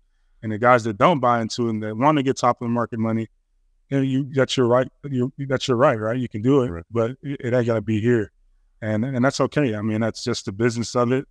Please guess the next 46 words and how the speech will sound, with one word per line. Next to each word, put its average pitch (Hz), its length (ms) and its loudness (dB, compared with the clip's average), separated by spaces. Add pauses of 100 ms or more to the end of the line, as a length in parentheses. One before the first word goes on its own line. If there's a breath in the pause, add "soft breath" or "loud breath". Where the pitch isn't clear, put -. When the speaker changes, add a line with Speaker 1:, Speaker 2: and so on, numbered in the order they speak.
(120)
Speaker 1:
Um, 104 400 -2 (500)
and 107 100 -4
that's, - 300 -2 (100)
uh, 117 120 -2
that's 117 260 0
the 113 100 -4
Chiefs' - 280 -2
stance. 123 400 -2
They've 104 180 -4
shown 117 280 2
it 107 100 -2
to 117 160 0
us 101 100 -6
over 110 220 0
and 107 100 0
over. 120 280 -4 (400)
We 110 60 -14
saw 117 240 6
it 110 40 6
with 104 120 0
Tyreek. 123 360 0 (400)
Um, 107 500 -2 (460)
so 110 240 -2
hopefully, 147 640 4
you 151 140 -6
know, 120 180 0
he's 123 160 0
still 131 220 0
a 123 40 2
Chief. 127 260 -2
I 117 100 0
don't 127 160 0
wanna 123 140 0
lose 120 220 0
Chris. - 340 -4
He's - 360 -8 (400)
our 110 100 -4
best 113 260 -2
defender, 131 460 2 (360)
huge 127 240 0
part 123 160 2
of 110 80 -2
our 110 60 -2
team, 120 300 -2
great 113 200 0
leader. 120 340 0